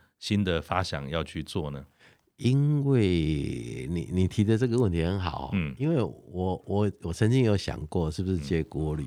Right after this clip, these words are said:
Speaker 1: 嗯。
Speaker 2: 想一想不对，因为我们从一开始就接国外团。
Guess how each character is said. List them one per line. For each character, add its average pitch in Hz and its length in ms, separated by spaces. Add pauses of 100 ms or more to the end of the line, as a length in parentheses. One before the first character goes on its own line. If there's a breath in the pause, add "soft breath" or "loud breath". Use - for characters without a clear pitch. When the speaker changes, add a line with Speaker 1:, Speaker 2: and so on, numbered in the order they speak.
Speaker 1:
嗯。 60 60 (240 soft breath)
Speaker 2:
想 107 200
一 139 40
想 95 160
不 - 140
对， 87 220
因 104 240
为 151 60
我 76 180
们 76 300
从 90 240
一 131 60
开 110 240
始 76 100
就 78 80
接 82 180
国 78 220
外 76 160
团。 - 240